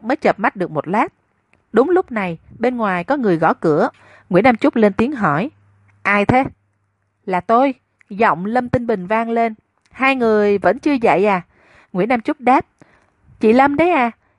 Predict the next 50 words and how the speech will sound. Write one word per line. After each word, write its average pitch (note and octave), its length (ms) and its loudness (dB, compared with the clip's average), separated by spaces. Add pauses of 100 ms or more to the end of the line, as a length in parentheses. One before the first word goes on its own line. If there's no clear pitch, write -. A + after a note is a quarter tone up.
(140)
em C#4 300 0
còn A#3+ 160 -2
muốn C#4+ 180 -6
ngủ A#3+ 220 2
thêm D4+ 180 0
một G#3 100 -2
lát, C#4 260 0 (340)
mọi G3 200 2
người G3 340 0
cứ C4+ 180 -4
đi A#3+ 140 -2
ăn A3 200 -4
trước - 280 -2
đi." B3 200 2 (680)
Lâm C4 200 2
Tinh C4 220 0
Bình F#3+ 320 -2 (100)
vẻ F#3+ 340 -2
như C#4 200 -4
không C#4 180 -2
hiểu G#3+ 200 0
nổi A3+ 280 0
Nguyễn G#3+ 140 -4
Nam A3 160 -2
Trúc, D#4 180 -2 (200)
hỏi, F3+ 440 0 (420)
"Ở A#3+ 160 4
nơi D4+ 180 4
thế F4 120 0
này G3+ 480 -4
mà D#3 300 -6
hai G#3+ 180 -4
người F#3 240 2
vẫn G#3+ 160 -2
ngủ A#3 120 0
ngon D4 280 2
được?" G3+ 240 4 (640)
Nguyễn B3 160 4
Nam C#4+ 140 2
Trúc - 220 0
mè G#3 220 0
nheo A3 280 0
bằng F3+ 200 -2
giọng E3+ 200 -4
mũi, F3+ 340 -2 (560)
"Ngủ B3+ 200 4
chung D#4+ 300 2
với F4+ 140 -2
người B3+ 200 0
yêu C#4 280 0